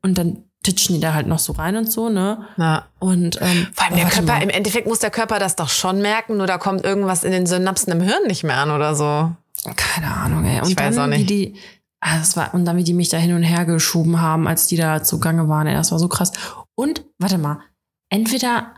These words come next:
Speaker 1: hat mir, irgendwer hat mir das, glaub ich, erzählt,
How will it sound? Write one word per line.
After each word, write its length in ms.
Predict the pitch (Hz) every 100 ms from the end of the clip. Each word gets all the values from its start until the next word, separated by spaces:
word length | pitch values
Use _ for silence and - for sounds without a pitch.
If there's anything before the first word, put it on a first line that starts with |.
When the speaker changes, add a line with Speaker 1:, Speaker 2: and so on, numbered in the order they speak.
| - _ _ _ _ - _ -
Speaker 1:
hat 160 | 180 202
mir, 240 | 196 202 -
irgendwer 360 | 226 247 220
hat 120 | 202 -
mir 80 |
das, 140 | 196 190
glaub 160 | 190
ich, 160 | 190 185
erzählt, 840 | 185 - - 202 226 254 285 -